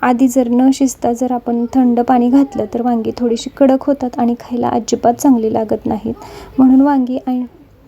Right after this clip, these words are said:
आध-, म्हणून वांगी एक ऐंशी टक्के शिजल्यानंतरच त्याच्यामध्ये, अ, कसल्याही प्रकारचं पाणी घाला, थंड घाला, गरम घाला, कसं पण घाला.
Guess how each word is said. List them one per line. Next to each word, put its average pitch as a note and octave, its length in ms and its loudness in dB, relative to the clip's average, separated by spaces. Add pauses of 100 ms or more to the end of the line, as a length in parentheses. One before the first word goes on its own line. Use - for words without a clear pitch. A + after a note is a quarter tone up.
(300)
आध-, C4+ 220 2
म्हणून C#4+ 200 4
वांगी B3+ 380 0 (100)
एक C4+ 200 -6
ऐंशी B3+ 320 -4
टक्के C4+ 280 -2
शिजल्यानंतरच B3 800 0
त्याच्यामध्ये, B3 500 0 (100)
अ, B3+ 40 2 (340)
कसल्याही B3+ 400 0
प्रकारचं A3+ 440 -4
पाणी G#3+ 240 -4
घाला, A3 300 -4
थंड A3 240 -2
घाला, A3+ 280 2
गरम A3 260 2
घाला, A3+ 240 -4
कसं B3 260 -2
पण B3 140 2
घाला. B3 280 4